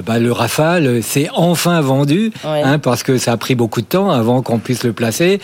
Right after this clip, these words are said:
Speaker 1: On l'a placé surtout pour des raisons politiques, d'ailleurs, hein. On, tout le monde était d'accord pour dire que c'était un avion, euh, assez fabuleux, mais, euh, on n'arrivait pas à le vendre. Et puis Falcon, bah, Falcon un petit peu moins, on le voit sur les images, euh, mais quand même, ça reste aux États-Unis le premier client,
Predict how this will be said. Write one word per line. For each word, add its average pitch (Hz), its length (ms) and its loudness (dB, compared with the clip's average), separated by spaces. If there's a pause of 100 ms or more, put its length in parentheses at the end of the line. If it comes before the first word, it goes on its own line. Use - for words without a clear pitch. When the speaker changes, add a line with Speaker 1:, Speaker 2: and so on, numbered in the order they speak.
(260)
Speaker 1:
On 139 100 4
l'a 139 140 4
placé 143 360 0
surtout 165 360 0
pour 139 180 0
des 123 100 0
raisons 123 260 2
politiques, 127 480 0
d'ailleurs, 110 380 2
hein. 151 120 2 (300)
On, 117 160 2
tout 110 180 -2
le 139 60 4
monde 131 160 4
était 120 240 0
d'accord 127 340 0
pour 117 220 -2
dire 135 180 0
que 117 140 -2
c'était 113 260 -2
un 113 160 2
avion, 123 400 2
euh, 101 120 -4 (340)
assez 120 480 0 (160)
fabuleux, 131 540 2 (200)
mais, 147 400 4
euh, 135 220 4
on 120 80 2
n'arrivait 120 320 0
pas 143 100 0
à 127 60 0
le 110 60 -2
vendre. 98 240 -6 (180)
Et 123 140 2
puis 156 180 0
Falcon, 160 540 0
bah, 123 220 2
Falcon 139 480 0
un 123 120 2
petit 135 160 -2
peu 131 100 -2
moins, 131 200 2
on 147 80 2
le 117 100 2
voit 127 180 2
sur 117 140 -4
les 113 160 0
images, 160 380 2 (380)
euh, 123 160 4
mais 139 200 2
quand 143 160 0
même, 156 220 2
ça 139 200 -2
reste 147 360 0
aux 123 200 2
États-Unis 127 520 0
le 139 120 2
premier 123 300 0
client, 117 380 0